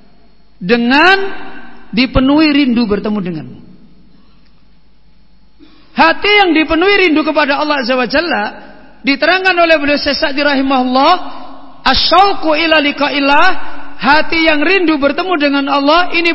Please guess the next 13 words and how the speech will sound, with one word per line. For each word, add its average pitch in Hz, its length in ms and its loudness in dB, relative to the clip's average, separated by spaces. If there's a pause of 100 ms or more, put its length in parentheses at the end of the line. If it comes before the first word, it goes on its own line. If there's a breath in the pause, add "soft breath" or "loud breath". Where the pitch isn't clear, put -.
(120)
puncak 302 400 -2
daripada 277 400 -4
iman, 277 260 -2 (800)
yang 320 240 0
diawali 311 560 0
dari 277 160 2
makrifah. 285 680 -4 (1800)
Kalau 359 320 2
dia 302 160 2
tidak 277 320 -2
makrifah 277 320 -2
kepada 247 320 -2 (100)
Allah, 220 260 -2